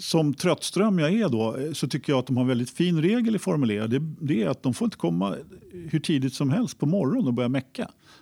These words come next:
med bilarna. Så de har en regel där att de får liksom inte, eh,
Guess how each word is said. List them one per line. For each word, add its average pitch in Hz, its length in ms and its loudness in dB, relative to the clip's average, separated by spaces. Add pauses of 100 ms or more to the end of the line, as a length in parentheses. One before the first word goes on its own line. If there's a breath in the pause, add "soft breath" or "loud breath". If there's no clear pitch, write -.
(100)
med 131 120 2
bilarna. 151 480 0
Så - 120 -6
de 151 160 2
har 190 100 2
en 139 80 0
regel 208 360 0
där 104 140 -4
att - 220 -16
de 120 160 -2
får 170 200 -4
liksom 127 260 -2
inte, 117 360 -4 (720 soft breath)
eh, 131 100 -10